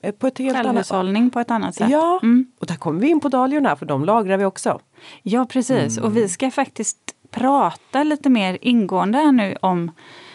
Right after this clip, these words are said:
Speaker 2: eh, ja, men hur man kan föröka dahlior själv.
Speaker 1: Mm.
Speaker 2: Så vi, ja, vi ska ta det.
Speaker 1: Du då?
Speaker 2: Jag har, eh, nej, men jag har faktiskt hållit på med nya projekt nu.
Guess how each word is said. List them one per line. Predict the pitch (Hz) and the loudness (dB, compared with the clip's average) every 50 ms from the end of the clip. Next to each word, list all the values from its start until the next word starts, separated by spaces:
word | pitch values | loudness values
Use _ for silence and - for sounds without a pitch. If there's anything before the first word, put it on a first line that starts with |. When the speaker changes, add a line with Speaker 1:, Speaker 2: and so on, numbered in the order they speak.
| - - _ _ | -20 -20 _ _
Speaker 2:
eh, | - 180 185 175 170 165 165 165 165 165 - - | -4 -2 -2 0 0 0 0 0 -2 -2 -2 -2
ja, | 226 220 | 0 0
men | 208 208 202 | 0 0 0
hur | 196 196 | 0 2
man | 202 196 190 180 | 2 0 0 -2
kan | - 208 185 | -2 -4 -6
föröka | - - 208 196 165 156 156 - - 233 | -4 -4 -2 -2 -2 -2 -6 -6 -6 -4
dahlior | 233 269 247 202 165 165 165 165 165 170 - - | -2 -2 -2 -2 -4 -4 -4 -6 -6 -8 -10 -14
själv. | - - - 262 285 294 247 175 - | -12 -4 -2 2 2 2 2 0 -2
Speaker 1:
Mm. | - 98 - - 156 151 165 214 - | -6 -6 -6 -6 -6 -8 -10 -10 -8
Speaker 2:
Så | - 233 220 | -6 -4 -2
vi, | 220 226 214 208 196 | 0 0 0 -2 0
ja, | - 214 269 294 - _ | 0 0 0 0 -2 _
vi | 262 226 240 | -8 -8 -6
ska | - - 269 | -6 -6 -6
ta | - 226 233 208 208 | -4 -2 -2 -2 -2
det. | 202 - - - - | -2 -6 -8 -6 -2
Speaker 1:
Du | 226 262 285 262 | 0 0 2 4
då? | 190 165 208 208 - - - - - - _ _ | 2 2 0 -2 -8 -18 -20 -20 -20 -20 _ _
Speaker 2:
Jag | - - 240 254 254 277 294 302 302 269 | -4 0 0 2 4 4 4 4 2 0
har, | 269 - - - 254 240 233 226 220 220 214 208 | -2 -8 -8 -4 -2 0 0 2 2 2 0 0
eh, | 208 214 | -2 -2
nej, | 214 214 214 214 220 226 | 0 0 0 0 0 2
men | - 302 339 392 | 4 4 4 4
jag | 370 320 | 2 0
har | |
faktiskt | 294 - 330 - - | -2 -2 -4 -2 -2
hållit | 330 302 294 - - | -4 -4 -4 -4 -2
på | - 285 277 262 | 0 2 2 4
med | 254 254 262 254 | 4 4 4 4
nya | 254 262 254 226 220 214 | 4 4 4 2 -2 -2
projekt | 208 - - 202 - 220 226 - - - - | -4 -6 -8 -6 -4 -4 -6 -6 -10 -4 0
nu. | 269 247 196 180 175 185 | 0 2 2 0 -2 -4